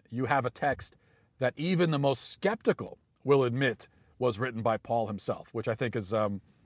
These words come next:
is pretty compelling. And what does it say? Well, um, you go to chapter fifteen. It says, "For what I received, I passed on to you as of first important, that,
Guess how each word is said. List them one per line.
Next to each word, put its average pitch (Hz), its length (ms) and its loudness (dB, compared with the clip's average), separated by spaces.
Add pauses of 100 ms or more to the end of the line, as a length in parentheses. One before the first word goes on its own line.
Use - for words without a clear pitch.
(140)
is 123 140 -4
pretty 127 180 0
compelling. 110 400 -2 (460)
And 151 160 2
what 180 120 8
does 180 160 0
it 196 120 -4
say? 233 300 2 (560)
Well, 147 360 6
um, 143 260 4
you 131 80 0
go 151 140 6
to 170 60 2
chapter 151 340 4
fifteen. 135 460 -4 (480)
It 127 120 -4
says, 131 360 4 (520)
"For 123 120 2
what 160 160 8
I 196 100 8
received, 170 500 4
I 135 120 6
passed 147 360 0
on 143 220 4
to 143 80 -8
you 143 220 2
as 123 120 2
of 117 120 0
first 151 340 0
important, 123 400 -2
that, 95 160 -10